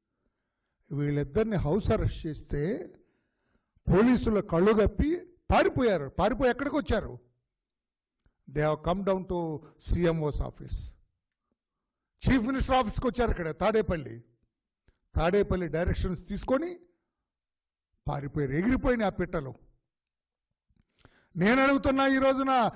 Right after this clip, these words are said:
సిట్ అధికారులను అడుగుతున్నా, డీజీపీని అడుగుతున్నా, వీళ్ళిద్దరిని వెంటనే అరెస్ట్ చేయాలి. మాచల్లో జరిగిన ఆ రక్త చరిత్రకు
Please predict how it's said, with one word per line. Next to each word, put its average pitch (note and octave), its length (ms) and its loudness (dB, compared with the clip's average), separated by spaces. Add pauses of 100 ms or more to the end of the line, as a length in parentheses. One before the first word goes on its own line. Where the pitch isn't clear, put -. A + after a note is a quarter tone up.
(200)
సిట్ - 240 2
అధికారులను C4 480 2
అడుగుతున్నా, C4 480 0 (220)
డీజీపీని B3 580 2
అడుగుతున్నా, G#3 560 0
వీళ్ళిద్దరిని G#3+ 680 2 (1300)
వెంటనే G3+ 480 0
అరెస్ట్ F#3+ 380 -2
చేయాలి. C3+ 340 -2 (1120)
మాచల్లో C4+ 580 4
జరిగిన C4 360 2 (360)
ఆ A#3 180 4 (120)
రక్త C4 300 0 (100)
చరిత్రకు C#4+ 720 0